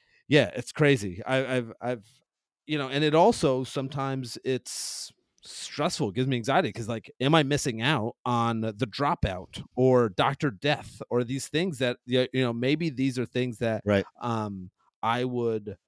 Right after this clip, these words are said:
Speaker 1: find interesting, but I just don't have the time, you know? And so I have to really focus in on certain subjects that I want to
Speaker 2: Yeah.
Speaker 1: uh, listen to, and I, I can't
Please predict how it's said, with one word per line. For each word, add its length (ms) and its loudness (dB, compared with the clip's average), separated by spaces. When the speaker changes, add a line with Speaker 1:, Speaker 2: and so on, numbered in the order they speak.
Speaker 1:
find 220 0
interesting, 380 0
but 120 0
I 60 2
just 180 0
don't 180 0
have 140 -4
the 100 -10
time, 440 -4
you 120 -10
know? 180 -4
And 140 -6
so 100 2
I 100 4
have 240 -2
to 100 -2
really 380 4
focus 600 -2
in 200 0
on 380 -2
certain 380 -2
subjects 600 -2
that 140 0
I 100 2
want 280 0
to 400 -2
Speaker 2:
Yeah. 240 2
Speaker 1:
uh, 460 -4
listen 480 -2
to, 380 -14
and 100 -8
I, 140 -10
I 80 -6
can't 380 -8